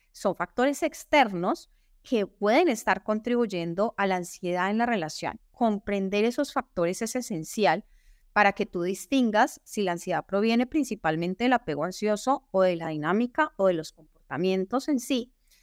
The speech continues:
Y entonces, lo primero es que tenemos que remontarnos a lo que es ansiedad. ¿Qué es la ansiedad? Pues es una reacción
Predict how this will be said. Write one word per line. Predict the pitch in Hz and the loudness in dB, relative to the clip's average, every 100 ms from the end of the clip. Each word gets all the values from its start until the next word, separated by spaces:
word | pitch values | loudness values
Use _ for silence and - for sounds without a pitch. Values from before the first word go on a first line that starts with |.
| _ - | _ 2
Y | 277 | 4
entonces, | 262 233 214 262 285 - | 4 2 2 0 -2 -2
lo | 220 202 | 2 2
primero | 180 180 170 | 0 -2 -2
es | 202 | -2
que | 240 | -4
tenemos | 233 220 160 165 | -2 -2 -2 -6
que | - 226 - - | -4 -4 -4 -14
remontarnos | 196 202 247 262 247 196 214 190 190 - - | -8 -2 2 2 2 0 0 -2 -4 -10 -2
a | 208 208 208 | 0 0 -2
lo | 202 190 - | -2 -2 -4
que | 170 170 | -4 -2
es | 185 | -2
ansiedad. | 190 190 190 143 - _ _ _ _ - | -4 -8 -8 -12 -14 _ _ _ _ 0
¿Qué | 269 269 - - | 2 2 -2 -2
es | 285 - - _ | -2 -2 -10 _
la | 214 190 | 0 0
ansiedad? | 170 - 165 147 - _ | 0 -4 -2 -2 -4 _
Pues | 190 175 | -6 -4
es | 190 | -2
una | 233 247 | 2 2
reacción | 269 208 - 165 - | 4 2 0 -6 -8